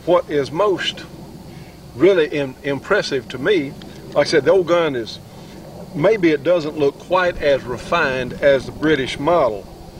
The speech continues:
but let me say this. If this gun is an example of the machinery that the Indian people can make,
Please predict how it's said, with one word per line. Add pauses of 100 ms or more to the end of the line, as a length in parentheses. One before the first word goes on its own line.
(460)
but (260)
let
me
say
this.
If
this
gun
is
an
example (1000)
of
the
machinery (580)
that
the
Indian
people
can
make,